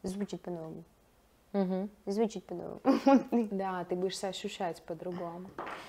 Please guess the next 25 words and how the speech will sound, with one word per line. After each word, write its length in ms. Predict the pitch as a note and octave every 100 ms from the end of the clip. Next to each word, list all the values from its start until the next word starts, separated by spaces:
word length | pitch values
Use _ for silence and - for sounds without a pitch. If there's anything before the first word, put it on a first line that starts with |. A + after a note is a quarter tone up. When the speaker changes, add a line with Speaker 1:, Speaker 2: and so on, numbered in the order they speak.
| - -
Speaker 2:
Есть 260 | G3+ A3
еще 240 | G#3+ - G#3
разные 640 | G3+ G3+ G3 F#3 F3+ F3+ - -
упражнения, 760 | F3 G3 F#3 G3+ F#3+ F3+ F3
чтобы 400 | - - F3+ F3+
простимулировать 1000 | F3 - F3 E3+ - G3+ F#3+ F#3+ F#3 E3+ E3
брюшные 420 | F#3 - C#4+ D#4+
мышцы, 300 | A#3 - -
которые 340 | F3 - F#3
дрыхнут. 480 | E3+ F#3 F3+ E3+ D#3+ - - - - -
Но 140 | F#3 F#3
мой 160 | G3+
совет: 360 | G#3 G3 G#3+ A#3+
никогда 340 | F#3+ F#3+ F#3
не 120 | G3+ F#3+
поддавливать 580 | F3 E3+ F3+ F3+ E3+ E3+
животом, 480 | F3 F3+ F3+ D#3+
ни 120 | D#3+ E3
во 100 | E3
время 300 | E3+ E3 E3
пения, 360 | G3 A3+ B3
ни 120 | F#3+ F3
во 100 | E3+
время 280 | F#3 F#3 F3+
речи. 360 | F3 F3+ -